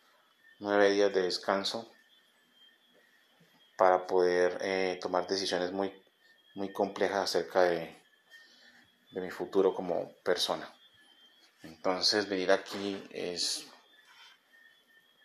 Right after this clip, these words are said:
es bastante, no sé cómo decirlo, relajante. Me despeja. Quisiera estar en una finca viendo la, viendo la, la naturaleza, pero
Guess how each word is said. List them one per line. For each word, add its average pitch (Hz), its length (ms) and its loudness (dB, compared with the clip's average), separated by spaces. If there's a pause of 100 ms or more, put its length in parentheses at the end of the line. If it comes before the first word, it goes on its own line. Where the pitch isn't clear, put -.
(260)
es 95 120 0
bastante, 98 1160 4 (2250)
no 98 160 -4
sé 104 120 -4
cómo 107 200 4
decirlo, 98 340 0
relajante. 95 720 -2 (1200)
Me 98 140 -6
despeja. 104 440 2 (1200)
Quisiera 101 280 2
estar 110 160 6
en 110 60 8
una 113 140 6
finca 117 380 2
viendo 101 180 6
la, 101 220 4 (160)
viendo 101 260 2
la, 107 160 6
la 104 240 2
naturaleza, 92 720 4
pero - 300 -8